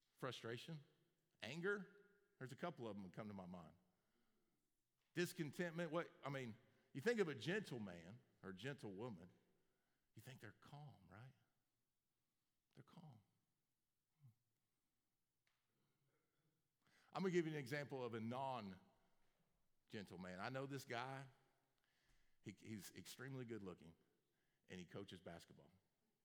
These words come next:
And he coaches a, uh, a basketball team of some twelve-year-olds. Sometimes it was eleven-year-olds. And when they don't do what he wants them to do,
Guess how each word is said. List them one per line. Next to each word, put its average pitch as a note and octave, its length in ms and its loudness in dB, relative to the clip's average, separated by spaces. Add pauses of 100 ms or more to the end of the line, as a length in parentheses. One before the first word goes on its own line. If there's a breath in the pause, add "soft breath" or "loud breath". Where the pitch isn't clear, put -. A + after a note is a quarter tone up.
(1120)
And F#2+ 80 -8
he F#2 60 -6
coaches G#2 440 -6 (100)
a, E2+ 200 -2 (460 soft breath)
uh, D#2 400 -10
a D#2 40 -12
basketball G2+ 640 -4
team G2 200 -2
of F2+ 100 -4 (340 soft breath)
some F2 180 -6 (140)
twelve-year-olds. F2+ 640 -4 (500)
Sometimes F#2 400 -8 (160)
it F2+ 160 -8
was F#2 180 -4
eleven-year-olds. E2+ 640 -8 (640 soft breath)
And F2+ 280 -4 (360 soft breath)
when A2+ 220 0
they E3+ 160 0
don't F#3+ 320 0
do C#3+ 380 0 (220)
what A#2 200 -6
he B2 80 -2
wants A2 400 -4
them B2+ 200 -2
to A#2+ 60 -6
do, A#2+ 280 -2